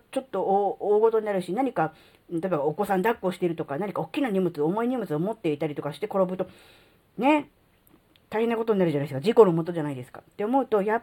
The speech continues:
ぱりこう、うーん、靴紐ね、あの、気をつけた方がいいなって。あ、ちょっと、で、今、靴紐踏んで危ないで、思い出したので、ついでに、おまけで喋りたいと思うんですけど、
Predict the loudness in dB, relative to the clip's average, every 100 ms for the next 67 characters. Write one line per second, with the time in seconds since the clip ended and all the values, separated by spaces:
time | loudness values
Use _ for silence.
0 | -4 -4 0 -2 -2 -8 _ _ _ _
1 | _ _ _ _ -4 0 2 2 0 -4
2 | -8 -12 -16 -20 -20 _ _ _ _ -20
3 | -16 -10 -4 -2 0 0 -2 _ _ _
4 | _ _ -12 -10 -10 -14 -18 -20 -8 -4
5 | -2 -4 -6 -8 -8 -10 -14 _ -6 -4
6 | -6 -10 _ _ _ -4 2 2 2 -4
7 | _ _ _ _ -2 0 0 -4 -12 -12
8 | -6 -4 -2 -2 -4 -4 0 6 10 12
9 | 10 8 4 2 2 0 -6 _ _ _
10 | _ _ _ _ _ _ 0 4 6 6
11 | 6 2 -2 -2 -2 4 4 4 -2 -6
12 | -10 _ -2 2 2 4 4 4 2 _
13 | _ _ _ _ -6 -2 2 0 0 -4
14 | -4 -8 -10 -10